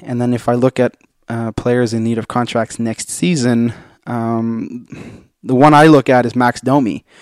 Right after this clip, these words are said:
right? Max Domi, when he was acquired last year from the Arizona Coyotes, had signed a two-year contract with the Montreal Canadiens, um, as an R F A for three point one five million dollars per year. And so if,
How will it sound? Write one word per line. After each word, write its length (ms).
right? 320
Max 280
Domi, 300
when 140
he 80
was 100
acquired 400
last 260
year 120
from 160
the 100
Arizona 380
Coyotes, 480
had 140
signed 180
a 60
two-year 420
contract 580
with 140
the 60
Montreal 320
Canadiens, 420
um, 260
as 140
an 80
R 180
F 200
A 240
for 240
three 240
point 220
one 160
five 220
million 240
dollars 400
per 200
year. 340
And 160
so 320
if, 460